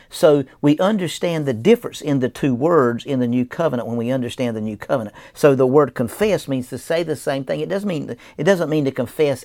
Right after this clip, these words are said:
everything that you've done wrong to everybody in the entire world. But it means to confess and say those things that He said about your sins, and to confess the word of what He said about you.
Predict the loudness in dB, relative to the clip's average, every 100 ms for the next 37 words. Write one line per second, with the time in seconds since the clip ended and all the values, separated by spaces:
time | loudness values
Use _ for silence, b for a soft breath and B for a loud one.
0 | -2 -2 -2 -4 -6 -6 -6 -6 -4 -4
1 | -2 -4 -2 -4 -6 -4 -2 -2 -2 -4
2 | -8 -8 -10 -10 -10 -4 -4 -4 -10 B
3 | B B -2 2 4 2 0 -2 -4 -6
4 | -6 -2 0 0 -2 -8 -6 -2 2 2
5 | 2 0 0 -4 -4 -4 -8 B B -4
6 | -2 0 -2 -2 -2 -2 -2 -4 -8 -12
7 | -12 -10 -12 -14 -20 B -6 -4 -4 -6
8 | -6 -2 -2 -2 -4 -2 2 4 4 2
9 | 0 -2 -2 -6 -4 -2 0 0 -6 -8
10 | -14